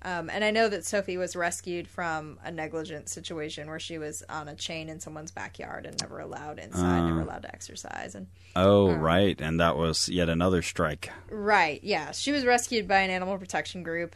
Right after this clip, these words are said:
Speaker 1: and has lived with my coworker ever since. And Maribel, Maribel?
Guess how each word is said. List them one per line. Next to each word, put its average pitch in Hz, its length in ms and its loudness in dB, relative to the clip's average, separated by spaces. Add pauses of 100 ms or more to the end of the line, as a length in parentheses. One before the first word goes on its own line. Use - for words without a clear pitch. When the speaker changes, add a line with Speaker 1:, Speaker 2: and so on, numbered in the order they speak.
Speaker 1:
and 170 300 -2
has 175 220 -6
lived 185 240 -4
with 170 320 -4
my 165 160 -4
coworker 254 420 0
ever 175 160 -4
since. 202 460 -2
And 180 260 -2 (160)
Maribel, 202 1000 2 (180)
Maribel? 269 500 6